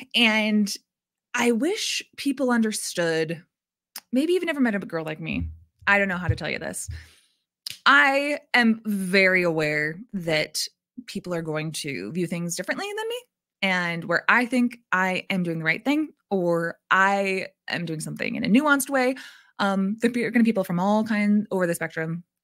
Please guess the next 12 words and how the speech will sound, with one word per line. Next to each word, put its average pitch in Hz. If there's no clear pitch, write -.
who 156
are 170
gonna 165
see 156
things 156
differently. 214
And 190
I 175
just, 226
um, 62
have 226
enough 202